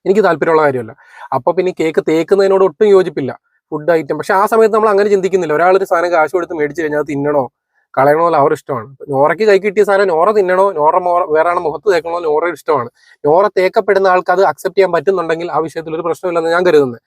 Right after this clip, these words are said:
സിജോയെ സംബന്ധിച്ചിടത്തോളം അവർ ഭയങ്കര ഹാപ്പിയാണ്. അങ്ങോട്ടും ഇങ്ങോട്ടും നോറയെ തിരിച്ച് സിജോയും തേക്കുന്നുണ്ട്. അത് ആലോചിക്കണം.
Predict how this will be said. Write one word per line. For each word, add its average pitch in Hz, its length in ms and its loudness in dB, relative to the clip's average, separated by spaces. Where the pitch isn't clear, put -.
സിജോയെ 180 280 0
സംബന്ധിച്ചിടത്തോളം 180 380 -2
അവർ 190 140 -2
ഭയങ്കര 175 260 -4
ഹാപ്പിയാണ്. 160 300 -2
അങ്ങോട്ടും 151 260 0
ഇങ്ങോട്ടും 156 220 0
നോറയെ 135 340 0
തിരിച്ച് 170 260 -4
സിജോയും 202 320 2
തേക്കുന്നുണ്ട്. 160 420 0
അത് 151 160 -2
ആലോചിക്കണം. 165 400 -2